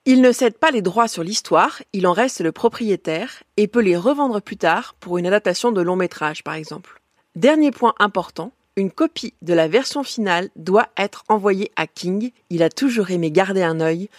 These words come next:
sur ce qu'on fait de son travail. Le premier film sort en mille neuf cent quatre-vingt-deux. Il s'agit de l'adaptation en court-métrage de la nouvelle Le Croque-Mitaine, qui est présente dans le recueil Danse macabre. Mille neuf cent quatre-vingt-trois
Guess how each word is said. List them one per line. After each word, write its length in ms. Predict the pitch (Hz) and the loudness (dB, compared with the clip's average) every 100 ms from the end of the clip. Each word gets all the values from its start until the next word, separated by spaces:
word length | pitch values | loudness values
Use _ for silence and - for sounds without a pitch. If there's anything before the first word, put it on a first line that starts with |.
| _ | _
sur 160 | - 185 | -6 -4
ce 80 | - | -4
qu'on 120 | 185 | -2
fait 160 | - | 0
de 40 | 202 | -2
son 140 | 175 | -2
travail. 500 | 151 156 147 80 - _ _ _ _ _ | -4 -6 -6 -10 -16 _ _ _ _ _
Le 160 | 202 214 | 0 0
premier 340 | - 339 254 | 0 0 0
film 360 | - 233 254 277 - | -2 -4 -2 -4 -8
sort 460 | - 247 262 - | 0 2 2 -2
en 140 | 185 175 | -6 -2
mille 240 | 233 285 | 0 2
neuf 120 | 220 | 0
cent 160 | - 240 | -2 -4
quatre-vingt-deux. 600 | 233 - 202 185 165 147 - | -4 -6 -6 -6 -6 -10 -6
Il 160 | 202 | -4
s'agit 340 | - 277 262 233 | 2 2 0 -2
de 80 | 175 | -2
l'adaptation 640 | 185 269 262 240 - 214 165 | 0 -2 -2 -4 -6 -6 -4
en 100 | 156 | -4
court-métrage 840 | - 277 233 - 156 151 180 - - | -2 0 0 -2 -6 -4 -6 -12 -6
de 100 | 170 | 0
la 120 | 170 | 0
nouvelle 440 | 202 208 185 220 - - | 0 2 0 0 -6 -6
Le 120 | 165 | -4
Croque-Mitaine, 760 | - 247 240 208 170 156 160 190 _ | -2 -2 -2 -4 -4 -4 -4 -10 _
qui 180 | - 214 | 0 2
est 40 | |
présente 460 | - 247 214 214 226 | 2 2 2 0 0
dans 100 | 165 | -2
le 80 | 156 | 0
recueil 560 | 175 196 170 165 185 - 160 | -2 -2 -2 -4 -6 -12 -2
Danse 340 | 185 190 - | 0 0 -4
macabre. 560 | 160 - 147 - - - _ _ _ 214 | -8 -8 -14 -14 -20 -20 _ _ _ 2
Mille 100 | 262 | 4
neuf 140 | 311 | 2
cent 120 | 320 | 0
quatre-vingt-trois 760 | 285 - 202 185 170 - 196 | -2 -2 -2 -4 -4 -4 -4